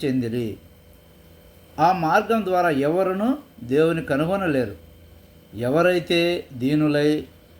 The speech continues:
నలిగిన హృదయం కలిగి ఉందిరో, అట్టివారే దేవుని చూడగలరు, ఆయనను అంగీకరించగలరు. దేవుడు ఉన్నతమును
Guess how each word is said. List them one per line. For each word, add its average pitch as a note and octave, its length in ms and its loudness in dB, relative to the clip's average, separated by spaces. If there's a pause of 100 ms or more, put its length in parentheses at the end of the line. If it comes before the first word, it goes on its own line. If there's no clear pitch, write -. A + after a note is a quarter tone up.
(440)
నలిగిన F#3+ 460 2
హృదయం E3 540 0
కలిగి D3 300 2
ఉందిరో, C3+ 540 2 (1080)
అట్టివారే G3 520 2
దేవుని E3+ 680 -2
చూడగలరు, E3 500 0 (1700)
ఆయనను G#3 420 2
అంగీకరించగలరు. D3 1040 2 (1120)
దేవుడు G3 640 4 (100)
ఉన్నతమును F3 800 -4